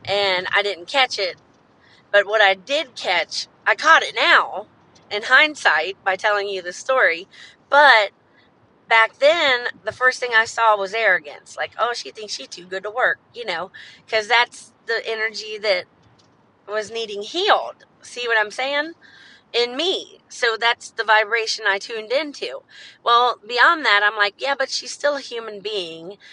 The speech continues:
And I transcended that thinking.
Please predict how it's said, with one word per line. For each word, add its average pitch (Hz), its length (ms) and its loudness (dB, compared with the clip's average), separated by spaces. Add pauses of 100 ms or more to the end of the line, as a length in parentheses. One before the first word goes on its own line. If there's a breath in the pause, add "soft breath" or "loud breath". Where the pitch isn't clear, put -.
(240 loud breath)
And 190 680 2
I 190 380 2
transcended 240 720 -6
that 185 180 -4
thinking. 170 680 -12